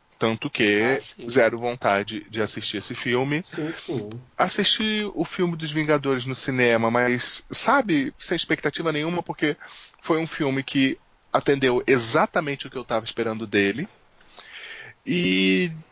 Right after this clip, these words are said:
Speaker 1: com esse Aquaman, pode ser que a D C, ela tenha encontrado, a Warner tenha encontrado a fórmula pros filmes dela. Que, na verdade, é uma fórmula bem parecida com a da Marvel,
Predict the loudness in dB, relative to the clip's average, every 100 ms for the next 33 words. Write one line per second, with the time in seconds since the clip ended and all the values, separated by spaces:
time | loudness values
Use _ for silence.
0 | _ _ _ _ -10 -2 2 2 4 2
1 | 2 0 2 2 2 0 0 2 2 2
2 | 2 2 4 4 4 4 4 2 -2 -4
3 | -6 -6 0 2 4 2 2 2 2 2
4 | -2 -2 -2 -4 -4 -6 0 2 2 2
5 | -2 -2 -2 -2 -2 -2 -4 -4 -8 -16
6 | _ _ -8 -6 -4 -4 0 2 2 0
7 | -6 -14 _ _ -20 -20 -20 -20 -20 -20
8 | -20 _ _ _ -4 2 4 4 4 4
9 | 4 2 2 0 0 -4 -4 -2 0 0
10 | -2 -2 -2 -2 0 0 4 4 2 -4